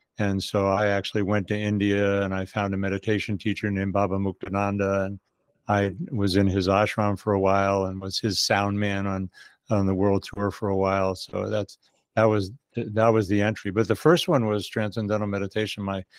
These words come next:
my big sister, Ginny, got me to come to New York and said, "You gotta come do this. This is important." So <laughs> I owe it all to my big sister.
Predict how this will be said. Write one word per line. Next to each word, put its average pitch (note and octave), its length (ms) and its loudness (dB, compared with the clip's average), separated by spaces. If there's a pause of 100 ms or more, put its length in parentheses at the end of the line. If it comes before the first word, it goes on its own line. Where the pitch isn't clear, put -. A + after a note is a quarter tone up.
(280)
my G#2+ 80 4
big G#2+ 220 4
sister, A2 340 0
Ginny, G2+ 520 0 (680)
got G#2 200 2
me G2+ 180 0
to F#2+ 280 0
come G#2 220 0
to G#2 100 -4
New G2+ 120 2
York G2 260 0
and F2+ 100 -6
said, G2+ 100 0
"You A#2+ 100 2
gotta D#3+ 200 6
come D3+ 200 4
do D3+ 180 6
this. B2+ 180 2
This A#2+ 140 0
is C3+ 80 -2
important." A2 600 -4 (340)
So G#2+ 280 -14 (520)
<laughs> - 120 -10
I A2 160 0
owe A2+ 120 4
it G#2+ 100 0
all G#2 140 0
to - 120 -8
my G2 140 -4
big F#2+ 200 -6
sister. - 460 -12